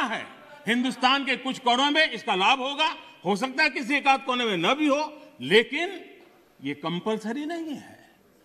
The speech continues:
और इसलिए मांगा और दिए का मतलब नहीं होता है।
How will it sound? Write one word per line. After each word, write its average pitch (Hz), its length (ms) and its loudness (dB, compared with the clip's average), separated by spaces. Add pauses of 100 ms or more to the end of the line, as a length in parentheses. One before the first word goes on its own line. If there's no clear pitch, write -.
और 170 200 0
इसलिए 226 520 0 (600)
मांगा 165 640 0
और 208 280 2
दिए 180 260 2
का 185 160 -6
मतलब 160 420 -4
नहीं 196 140 2
होता 220 260 2
है। 269 200 2